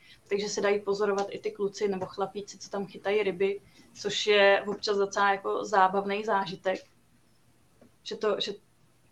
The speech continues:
mají takový zvláštní, zvláštní styl občas, jako že, <laughs> že chytání ryb, tak to taky doporučuji, až tam budete,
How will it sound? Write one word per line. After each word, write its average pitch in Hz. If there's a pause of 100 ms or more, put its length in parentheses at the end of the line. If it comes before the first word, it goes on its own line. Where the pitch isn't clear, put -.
(260)
mají 247
takový 269
zvláštní, 233
zvláštní 220
styl 214
občas, 196
jako -
že, 269 (260)
<laughs> -
že 330
chytání 226
ryb, 196
tak 202 (120)
to 214
taky 202
doporučuji, 208
až 180
tam 214
budete, 190